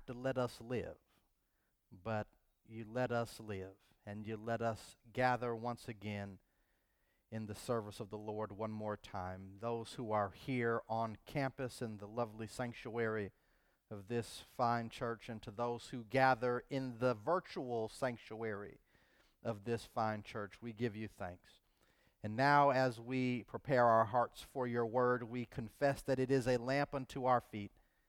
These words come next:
and a light unto our pathway in these very, very dark times. So we pray that you would anoint this preacher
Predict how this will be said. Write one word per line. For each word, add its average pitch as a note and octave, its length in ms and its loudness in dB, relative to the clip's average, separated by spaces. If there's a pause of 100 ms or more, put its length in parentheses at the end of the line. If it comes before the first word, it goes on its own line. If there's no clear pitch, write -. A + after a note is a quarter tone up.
(500)
and A#2 100 -2
a A2 60 0
light A#2+ 260 6
unto A#2+ 320 -2
our A2+ 180 6
pathway G#2+ 680 -4
in G#2 200 -8
these G#2+ 320 -6 (120)
very, A2+ 300 0
very G#2+ 380 -2 (120)
dark G#2 360 2
times. G2+ 560 -2
So A2+ 120 -6
we A2 160 -8
pray B2+ 260 -2
that A#2 240 -4
you C3+ 80 -6
would A#2+ 160 -4
anoint B2 420 -2
this C3 180 -4
preacher D#3+ 500 -4